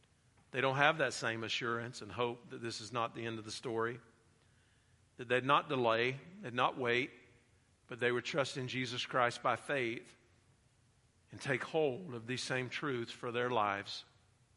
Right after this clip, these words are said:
Lord, part of our gathering together like we are today is either to be instructed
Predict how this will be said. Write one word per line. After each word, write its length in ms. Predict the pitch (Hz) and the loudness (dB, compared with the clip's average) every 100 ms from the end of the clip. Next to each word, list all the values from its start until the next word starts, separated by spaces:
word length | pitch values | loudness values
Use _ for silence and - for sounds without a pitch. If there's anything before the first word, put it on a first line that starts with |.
| _ _ _ _ _ _ _ _ _ _ _ _ _ _ _ - | _ _ _ _ _ _ _ _ _ _ _ _ _ _ _ 0
Lord, 260 | 151 160 | 6 6
part 200 | - 165 | 6 6
of 80 | 170 | 8
our 100 | 165 | 6
gathering 500 | 143 151 156 160 156 | 6 6 6 6 2
together 400 | 143 143 151 123 | 0 2 2 2
like 220 | 120 120 | 0 0
we 120 | 131 127 | 0 0
are 140 | 131 | -2
today 460 | 127 123 143 120 110 | -4 0 2 2 0
is 160 | 110 | -4
either 220 | 131 131 | -2 -2
to 80 | 120 | -2
be 360 | 117 127 123 120 - - - | -2 -2 -2 -8 -20 -20 -12
instructed 840 | 127 120 - 165 165 - 202 | -4 -2 2 4 4 4 0